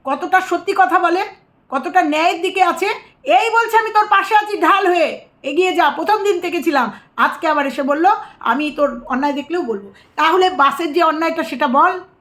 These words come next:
ভ্যালেন্টাইন ডে, এ, ডের দিন যেভাবে ঘুরে বেড়েছে বল,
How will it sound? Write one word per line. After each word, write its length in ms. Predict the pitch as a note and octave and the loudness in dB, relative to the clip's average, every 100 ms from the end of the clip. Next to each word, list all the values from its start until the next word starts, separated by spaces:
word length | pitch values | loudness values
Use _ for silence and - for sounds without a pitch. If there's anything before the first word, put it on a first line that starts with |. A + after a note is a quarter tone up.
| _ _ _ _ _ _ G#3+ | _ _ _ _ _ _ -6
ভ্যালেন্টাইন 540 | C4 D#4 D#4+ D#4+ D4 | -4 -2 0 0 0
ডে, 80 | D4 | 0
এ, 480 | C#4+ C4+ B3+ A#3+ A#3+ | 0 2 0 -2 -2
ডের 220 | D4 C#4 | -2 -2
দিন 160 | D4 | -2
যেভাবে 320 | C#4 C4 C4+ C4 | 0 -2 -2 -2
ঘুরে 260 | A3 C#4 | 0 0
বেড়েছে 340 | C#4 C4 C4 A#3+ | 0 -4 -4 0
বল, 280 | D#4 F#4 | 2 2